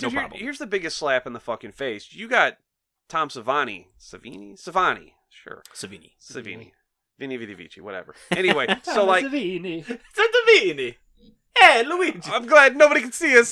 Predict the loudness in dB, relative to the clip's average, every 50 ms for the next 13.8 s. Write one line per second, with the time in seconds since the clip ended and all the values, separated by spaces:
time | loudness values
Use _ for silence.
0 | 0 4 4 6 8 8 6 6 4 0 2 4 6 8 8 6 6 6 4 6
1 | 6 6 6 6 6 6 4 4 2 2 2 2 2 2 0 -4 -8 -8 2 2
2 | 2 2 2 -6 -2 0 2 2 2 2 2 -2 -2 0 0 0 0 0 -2 -2
3 | -4 -2 6 6 6 6 6 2 4 8 10 10 12 10 10 8 4 0 -14 -20
4 | 0 6 12 12 12 12 12 12 10 8 10 10 8 8 10 8 10 10 10 10
5 | 10 6 2 6 6 8 8 8 8 10 10 10 10 8 6 4 2 0 -2 -4
6 | -6 -14 -16 -16 -18 -20 -14 -2 2 2 2 4 4 0 2 2 2 0 0 0
7 | 0 2 2 0 0 2 -2 -2 -2 -2 -8 -12 -12 -6 -4 -2 -2 -2 -2 -4
8 | -8 -14 _ _ _ -20 _ 2 4 4 6 4 4 2 2 2 2 2 0 -2
9 | 0 -2 -2 0 0 -2 4 8 8 8 8 6 4 4 4 6 6 4 2 -2
10 | 0 0 2 4 4 6 4 4 2 0 -8 -8 -10 -10 -10 -4 -2 0 0 0
11 | 2 2 4 4 4 4 2 0 -2 -6 -14 -8 -8 -8 -8 -6 -10 -8 -8 -6
12 | -4 -2 -4 -4 -4 -6 -6 -2 -2 -2 -4 -2 -2 -2 -2 -2 -4 _ -12 -12
13 | -6 -4 -4 -4 -4 -6 -14 -16 -14 -12 -8 -4 -4 -4 -4 -6